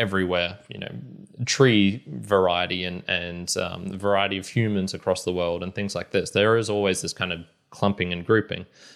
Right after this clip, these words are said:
but it doesn't necessarily have to stay that way. These things change. And a large portion of that is just due to arbitrary metrics. And if we change, uh,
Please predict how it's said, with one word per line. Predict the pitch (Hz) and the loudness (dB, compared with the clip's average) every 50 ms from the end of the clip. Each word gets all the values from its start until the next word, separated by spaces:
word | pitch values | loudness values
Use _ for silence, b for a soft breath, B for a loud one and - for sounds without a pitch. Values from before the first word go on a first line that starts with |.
| B B - | B B 0
but | 120 113 | 2 2
it | 113 113 | 2 2
doesn't | 127 123 139 123 | 0 0 2 0
necessarily | 113 113 113 104 - - 104 - - 101 101 98 95 90 | 2 0 0 -2 -2 -4 -4 0 0 2 2 2 0 -2
have | 85 - - 95 101 - | -4 -4 -6 -6 -6 -4
to | - 123 | -4 -4
stay | 117 - - 117 117 | -2 0 0 0 2
that | 117 120 123 127 | 2 0 0 0
way. | 113 113 123 127 | -2 -2 -2 -2
These | 113 101 95 - - | -2 -4 -4 -4 -6
things | 95 92 87 - | -8 -8 -8 -8
change. | - - 92 95 104 117 127 - B B B B B B B - | -6 -4 -2 0 0 -2 -4 -6 B B B B B B B -4
And | - 117 113 110 110 117 - | 0 0 0 0 -2 -2 0
a | 117 | 0
large | 117 117 117 120 107 - | 2 2 2 0 -2 -2
portion | - - 117 107 - 107 | 0 0 0 0 0 -2
of | 98 95 98 | -2 0 0
that | 104 98 92 - | -2 -2 0 2
is | 101 101 98 - | 2 2 2 0
just | - 101 - - - | -2 -4 -4 -4 -4
due | - 101 98 95 | -2 0 0 0
to | 95 - 92 90 90 - | -2 -4 -6 -6 -4 -4
arbitrary | 85 95 98 92 87 92 - - - - 90 87 90 87 87 85 85 87 113 127 | -2 0 0 0 0 -2 -8 -4 -2 -2 0 0 -2 -2 -4 -4 -6 -6 -8 -6
metrics. | - 110 104 110 - - - 85 85 - - - | -2 0 0 0 0 -2 -4 -6 -6 -6 -6 -4
And | 92 95 | -2 -2
if | 92 - | -2 -2
we | - 92 | -4 -4
change, | 82 - - 104 107 101 98 - | -4 -4 -4 -4 -4 -4 -4 -4
uh, | - 95 87 - - 113 | -4 -4 -4 -4 -6 -10